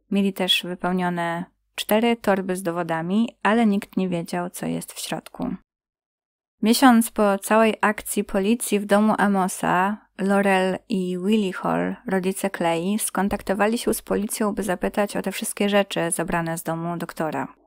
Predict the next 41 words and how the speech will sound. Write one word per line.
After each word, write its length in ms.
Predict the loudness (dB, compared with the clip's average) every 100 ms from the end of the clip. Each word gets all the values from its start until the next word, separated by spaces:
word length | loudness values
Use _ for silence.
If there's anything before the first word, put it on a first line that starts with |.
| 0
Minęło 320 | 6 10 10
już 160 | 8 6
kilka 280 | 4 4 4
tygodni, 640 | 4 6 6 6 2 0 0
a 140 | -2
oni 260 | 2 2 4
nie 120 | 2
wiedzieli, 480 | 2 0 0 2 -2
co 200 | 0 -2
o 80 | 0
tym 200 | 0 0
wszystkim 420 | -2 -2 0 2
sądzić. 760 | 6 6 4 0 -4 -8 -12 _ -8
Czy 120 | -2
na 140 | 0
tych 200 | 0 -4
wszystkich 540 | -2 -4 -4 -2 0 2
rzeczach 420 | 2 2 -2 -4
znaleziono 460 | -2 -2 -2 -2
jakieś 340 | -2 -2 -4 -8
ślady 480 | -6 -4 -4 -2 -4
ich 160 | -4
zaginionej 520 | -6 -4 -2 -2 -4
córki? 640 | -4 -6 -6 -4 2 2 2 _
Nikt 300 | -2 -2 -2
ich 120 | -6 0
nie 140 | 2
informował. 720 | 2 4 6 6 4 -2 -8 -10 _ _ _ _ _
Wkrótce 460 | -14 -6 -4 0 4
jednak 340 | 6 8 8
dowiedzieli 500 | 8 4 4 2 0
się, 320 | 0 2 2
że 100 | 2
te 120 | 0 -2
wszystkie 420 | -2 -4 -2 0
dowody 800 | 2 4 4 4 4 2 0 0
zabrane 560 | 0 2 2 2 0
z 100 | 0
domu 300 | 4 8 8
doktora 400 | 6 -2 -2 0
Amosa 640 | 2 0 -2 -2 2 2